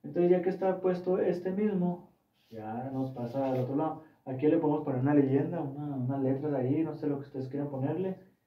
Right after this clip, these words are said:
Y luego ya nomás es subirlo y eso es todo. O sea, es fácil y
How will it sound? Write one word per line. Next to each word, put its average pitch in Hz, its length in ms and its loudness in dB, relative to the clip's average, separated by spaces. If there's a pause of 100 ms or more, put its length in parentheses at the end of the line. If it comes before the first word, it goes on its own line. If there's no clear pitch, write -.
(220)
Y 170 160 0
luego 147 240 6
ya 135 100 2
nomás 131 300 0
es - 200 -8 (1160)
subirlo 127 580 -2 (160)
y 131 140 -4
eso 123 340 0
es 113 300 -2
todo. 104 320 -12 (320)
O - 20 -20
sea, 117 140 -8
es - 260 -8
fácil 117 300 -6
y 107 200 -8